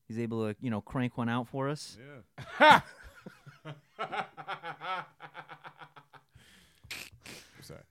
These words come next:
Speaker 3: That's the first thing I thought of.
Speaker 1: <laughs>
Speaker 3: That's the, this is the sound from a fucking socket wrench.
Speaker 1: Oh, is this me? I'm
Speaker 2: Yeah,
Speaker 1: doing
Speaker 2: that's
Speaker 1: this?
Speaker 2: you.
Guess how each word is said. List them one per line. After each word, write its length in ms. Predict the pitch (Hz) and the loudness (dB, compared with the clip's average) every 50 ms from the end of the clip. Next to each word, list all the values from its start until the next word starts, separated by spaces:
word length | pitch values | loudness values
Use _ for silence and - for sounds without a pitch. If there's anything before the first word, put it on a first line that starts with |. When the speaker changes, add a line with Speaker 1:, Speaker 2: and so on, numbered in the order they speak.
| _ - _ - | _ -20 _ -12
Speaker 3:
That's 140 | 117 - | -10 -10
the 40 | - 107 | -8 -8
first 200 | 107 110 104 104 | -12 -16 -16 -16
thing 140 | 101 101 101 | -14 -14 -14
I 20 | |
thought 200 | - - 95 92 98 | -16 -16 -20 -20 -20
of. 840 | - - _ - - - - 220 - - 208 185 - - - 135 | -20 -18 _ -18 -12 -10 -10 -10 -8 -10 -14 -14 -14 -14 -16 -16
Speaker 1:
<laughs> 140 | - - - | -16 -12 -12
Speaker 3:
That's 160 | - 101 101 92 | -10 -10 -8 -8
the, 120 | 98 98 | -8 -8
this 120 | 98 95 98 | -8 -8 -10
is 60 | 95 | -10
the 100 | 95 95 | -10 -10
sound 380 | 98 98 95 92 92 95 110 - - _ _ _ _ _ - - - - - _ _ _ _ - 117 - | -8 -8 -8 -8 -8 -10 -12 -14 -18 _ _ _ _ _ -20 -20 -20 -20 -20 _ _ _ _ -20 -20 -12
from 180 | - 98 92 92 | -10 -8 -8 -8
a 40 | 87 | -8
fucking 260 | 95 90 85 87 90 | -10 -10 -10 -12 -12
socket 300 | - 90 87 87 90 90 | -10 -12 -12 -12 -12 -12
wrench. 320 | 90 92 92 - - - - _ _ _ _ - - _ _ _ _ - | -12 -12 -12 -14 -16 -20 -20 _ _ _ _ -20 -20 _ _ _ _ -10
Speaker 1:
Oh, 80 | 139 127 | -8 -6
is 80 | 117 | -4
this 140 | 160 180 160 | -6 -4 -2
me? 260 | 160 160 170 180 180 - - | 0 0 2 0 0 -2 -2
I'm 100 | 135 151 | -2 0
Speaker 2:
Yeah, 40 | 160 | 0
Speaker 1:
doing 200 | 160 170 180 180 | 2 2 2 2
Speaker 2:
that's 240 | 180 185 180 - - | 2 0 -2 -4 -12
Speaker 1:
this? 20 | |
Speaker 2:
you. 60 | - | -18